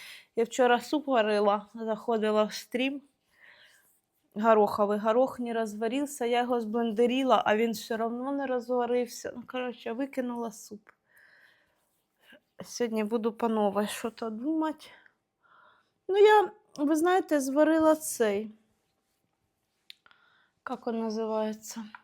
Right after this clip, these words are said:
Ребра телячі стушила. Очень даже вкусно получилось, я вам хочу сказати. Так що можна сміло брати.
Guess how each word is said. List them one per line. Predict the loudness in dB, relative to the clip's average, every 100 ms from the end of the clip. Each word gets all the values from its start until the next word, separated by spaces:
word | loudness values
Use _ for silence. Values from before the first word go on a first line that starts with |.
| _ -2 -2 -4 -10 -4
Ребра | 4 6 6 4 0
телячі | 0 0 -2 -2 -8
стушила. | -10 -10 -8 -6 0 0 0
Очень | 0 -2 0 0
даже | 2 2 2
вкусно | -4 -8 -10 -8 -8
получилось, | -6 -4 -6 -6 -8 -6 -6 -6 -6
я |
вам | -6 -6 -10
хочу | -14 -14 -16
сказати. | -12 -10 -4 -4 -2 0 0 0 -8 -20 -20 -20 _ _ -8
Так | -8 -6
що | -12 -12 -6 -6 -6 -14 _ -12
можна | -8 0 2 2
сміло | 2 2 4 6 6 4 0 -6 -20 _ _ _ _ -6 -6 -8 -18 -20 _ -14
брати. | -6 -2 0 -2 -4